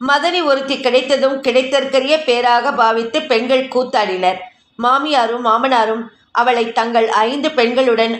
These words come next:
ஆறாவதாக மதித்தனர். லலிதாவுக்கு வீட்டு பெண்களை காட்டிலும் அதிக சலுகை இருந்தது.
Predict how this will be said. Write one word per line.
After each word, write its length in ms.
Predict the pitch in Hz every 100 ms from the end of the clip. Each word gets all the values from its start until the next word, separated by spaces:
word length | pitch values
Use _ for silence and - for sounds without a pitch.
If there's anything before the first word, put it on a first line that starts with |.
| 202
ஆறாவதாக 640 | 208 240 247 233 214 214
மதித்தனர். 600 | 269 190 185 196 190 180 180 - _ _ _
லலிதாவுக்கு 680 | 254 269 330 349 285 247 302 254
வீட்டு 340 | 254 269 -
பெண்களை 440 | - 233 247 254 240
காட்டிலும் 540 | 233 220 220 226 226
அதிக 320 | 202 208 277
சலுகை 460 | 311 214 214 277 254
இருந்தது. 560 | 196 196 190 185 -